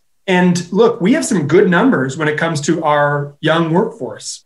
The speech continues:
Fifty-nine percent of our twenty-five to thirty-four-year-olds have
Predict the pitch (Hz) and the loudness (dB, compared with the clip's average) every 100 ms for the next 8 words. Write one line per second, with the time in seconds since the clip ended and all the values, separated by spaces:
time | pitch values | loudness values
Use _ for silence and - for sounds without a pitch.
0 | - 240 233 226 165 156 175 185 180 143 | -2 0 4 4 4 2 2 2 0 0
1 | 165 156 151 143 139 175 165 - 160 151 | 0 0 0 0 0 0 0 0 2 2
2 | 147 - 151 151 143 151 160 196 214 226 | 0 0 2 2 2 2 4 4 4 2
3 | 226 - _ _ 170 160 156 143 | 0 -8 _ _ 0 2 2 -2